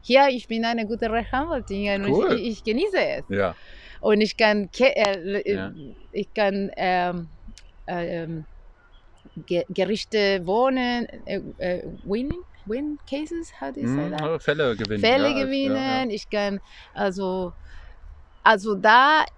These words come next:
Speaker 1: ich, ich war nicht, äh, wirklich eine Rechtsanwältin
Speaker 2: Mhm.
Speaker 1: und ich konnte nicht m-,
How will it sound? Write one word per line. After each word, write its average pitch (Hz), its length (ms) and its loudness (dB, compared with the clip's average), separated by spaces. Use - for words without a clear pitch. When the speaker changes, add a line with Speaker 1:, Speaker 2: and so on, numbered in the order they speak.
Speaker 1:
ich, - 340 -6
ich 185 180 -6
war 226 220 6
nicht, 220 440 0
äh, 202 460 4
wirklich 202 360 0
eine 170 300 -2
Rechtsanwältin 180 960 -2
Speaker 2:
Mhm. 190 320 -10
Speaker 1:
und 185 380 2
ich - 180 -6
konnte 226 320 0
nicht 202 300 -4
m-, 202 100 -4